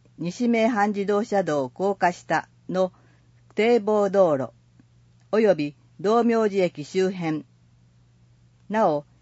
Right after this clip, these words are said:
石川橋、西名阪自動車道高架下および道明寺駅周辺の交通規制は、おおむね十九時三十分頃から二十一時頃。また、交通状況等により、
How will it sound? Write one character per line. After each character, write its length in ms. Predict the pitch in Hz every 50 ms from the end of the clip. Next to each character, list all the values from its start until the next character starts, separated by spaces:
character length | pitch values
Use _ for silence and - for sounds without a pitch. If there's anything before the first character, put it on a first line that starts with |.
| _ -
石 240 | 175 196 - - -
川 240 | - 254 254 247 214 180 170
橋、 260 | - - - 135 - - _ _ _ _ _ _ _
西 280 | 165 180 185 - 233 233
名 180 | 233 226 226
阪 240 | 240 233 214 202 208
自 160 | 208 185 196
動 180 | 190 214 214 214
車 220 | 220 214 202 196
道 200 | 170 160 147 135
高 280 | - - 190 196 208 196
架 160 | - 190 208
下 260 | - - - 175 165 -
お 80 | 190 196
よ 120 | 185 165
び 180 | 143 139 147 - _ _ _ _ _ _ _ _ _ _ 165
道 220 | 196 226 240 240
明 200 | 233 220 220 214
寺 160 | 190 185 180
駅 200 | 175 - - 156
周 240 | - - 196 196 202
辺 240 | 214 196 180 175 170
の 180 | 165 156 147 -
交 220 | - 214 226 247
通 140 | - - 220
規 180 | 220 - 226 208
制 300 | - - 170 151 143 135
は、 180 | 135 135 135 - _ _ _ _ _ _ -
お 180 | 170 185 196
お 40 | 196 202
む 120 | 190 185
ね 260 | 175 170 165 - - _ _ -
十 360 | 123 127 - 202 247 240 214
九 160 | - - 165
時 100 | 151 151
三 260 | 147 - 202 214 226 214
十 140 | 214 214
分 300 | 196 - - 208 208 208
頃 260 | 185 196 196 180 156 143
か 140 | - 143
ら 180 | 135 131 120 - _ _ _ _ _ _
二 160 | 190 214 233 185
十 180 | 185 170 156
一 240 | 151 143 - 226 208
時 120 | 190 196
頃。 300 | 160 170 165 151 135 - - _ _ _ _ _ _ _ _ _ _ _ _ _ _ _ _ _
ま 140 | - 180 190
た、 220 | - 214 208 208 - - _ _ _ _ -
交 200 | - 254 269 277
通 220 | 269 - 240 247 220
状 200 | 214 233 233 226
況 320 | 220 - 175 160 156 151
等 220 | - 208 208 190 175
に 160 | 165 151 147
よ 120 | 147 143
り、 200 | 143 143 143 -